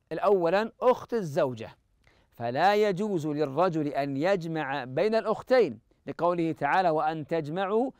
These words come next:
بين الأختين إلا ما قد سلف"، يعني إلا ما كان في الجاهلية. ولكن لو ماتت زوجته أو طلقها وانتهت عدتها فهنا يجوز له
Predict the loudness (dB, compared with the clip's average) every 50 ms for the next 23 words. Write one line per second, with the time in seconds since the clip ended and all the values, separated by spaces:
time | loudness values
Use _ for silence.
0 | _ _ _ _ -10 -2 2 2 2 2 2 0 -2 -2 -2 -4 -8 -8 -4 -4
1 | -2 0 0 0 -2 -2 -4 -4 -2 0 2 4 2 2 0 -2 -4 -4 -2 -2
2 | -4 -4 -2 -2 0 0 0 -2 -2 0 0 0 0 0 -6 -8 -12 -14 -12 -10
3 | -8 -4 -4 -4 -2 0 -2 -2 -2 -2 -4 -6 -4 -4 -6 -6 -4 -4 -4 -4
4 | -6 _ _ _ _ _ -4 -4 -2 -2 0 2 2 2 2 2 0 0 0 -2
5 | -2 -4 -6 -8 _ _ _ -20 _ _ -4 0 2 6 6 6 6 4 0 -4
6 | -4 -2 0 2 6 6 6 4 2 -6 -10 _ _ _ _ _ -10 -6 -4 -2
7 | -2 0 0 0 0 0 -4 -6 -6 -8 -2 0 0 0 0 0 -2 -4 -4 -4
8 | -8 -8 -10 -12 -16 _ _ _ _ _ _ _ _ _ _ _ _ 4 6 8
9 | 8 8 6 6 4 4 4 4 0 2 2 2 2 0 -4 -4 -4 -6 -10 -12
10 | _ _ _ _ _ _ _ _ -8 0 2 4 4 4 2 0 0 0 0 0
11 | 0 -2 -4 -2 -2 0 0 0 0 -2 -2 -2 -2 -4 2 2 2 2 2 _
12 | _ _ _ _ -10 -8 -6 -4 -4 -2 0 0 0 0 0 -4 -8 -6 -6 -6
13 | -4 -4 -4 -4 -2 -4 -4 -6 -6 -2 -2 0 0 0 -2 -6